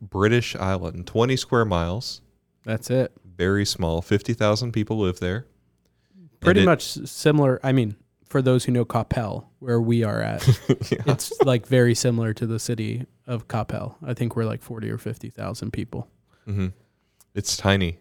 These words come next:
Speaker 1: and it's its own country, but it's part of the Commonwealth of England, so it's got that thing going on.
Speaker 2: Mm.
Speaker 1: It's, uh, it's not close to anything.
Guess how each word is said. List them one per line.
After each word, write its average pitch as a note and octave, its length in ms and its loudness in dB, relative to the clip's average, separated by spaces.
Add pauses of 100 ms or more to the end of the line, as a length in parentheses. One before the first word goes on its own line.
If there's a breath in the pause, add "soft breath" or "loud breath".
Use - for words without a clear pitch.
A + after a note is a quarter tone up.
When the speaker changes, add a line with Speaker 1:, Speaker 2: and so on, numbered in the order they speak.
Speaker 1:
and G2 140 2
it's G2 160 2
its G2 100 -4
own A2 180 6
country, A2 520 2 (100)
but - 140 2
it's - 100 -4
part F#2+ 140 2
of F2 40 4
the E2+ 60 -2
Commonwealth G#2 580 0
of G2+ 120 -2
England, G2+ 560 -4
so - 180 -6
it's F2 140 -6
got - 180 -8
that G2 240 0
thing G2 160 -4
going F#2+ 240 -4
on. F#2+ 260 -2 (280 soft breath)
Speaker 2:
Mm. B2 640 0
Speaker 1:
It's, - 140 -6
uh, F#2+ 320 6
it's - 220 -2
not A2 220 4
close A#2 320 4
to - 160 -4
anything. D#3 640 2